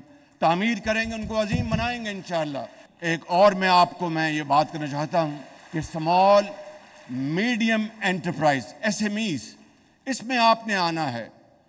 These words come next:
और अभी मैंने गवर्नर स्टेट बैंक से तीन दिन पहले ही मीटिंग की है,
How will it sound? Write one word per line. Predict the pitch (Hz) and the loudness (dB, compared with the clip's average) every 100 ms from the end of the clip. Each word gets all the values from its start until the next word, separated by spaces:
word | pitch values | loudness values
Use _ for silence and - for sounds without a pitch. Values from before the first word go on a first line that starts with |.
| _ - | _ -10
और | 180 175 - | -8 -6 -4
अभी | 220 254 | -2 -2
मैंने | 233 220 220 | -2 -2 -2
गवर्नर | 170 175 185 202 208 | -2 -2 -2 -2 -8
स्टेट | 180 190 196 | -8 -6 -6
बैंक | 165 185 185 | -4 -6 -6
से | 165 | -10
तीन | 160 - 233 240 | -10 -10 -8 -6
दिन | 220 220 - | -6 -8 -4
पहले | 240 247 | -4 -2
ही | 233 | -4
मीटिंग | 190 156 175 147 | -6 -8 -8 -10
की | 147 | -8
है, | 143 123 | -8 -8